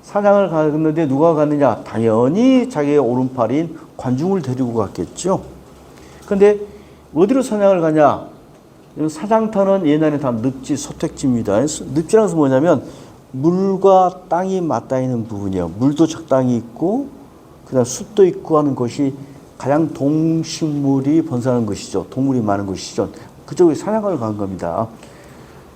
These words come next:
이게 습지란 걸 내가 강조하고 있습니다. 습지, 물이 있는 거, 물, 물. 근데 이 황공이 사냥을 가다가, 하다가 갑자기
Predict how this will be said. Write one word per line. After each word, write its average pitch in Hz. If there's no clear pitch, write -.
이게 143
습지란 247
걸 202
내가 165
강조하고 143
있습니다. 107
습지, 254
물이 160
있는 131
거, 98
물, 92
물. 92
근데 202
이 151
황공이 202
사냥을 180
가다가, 139
하다가 143
갑자기 131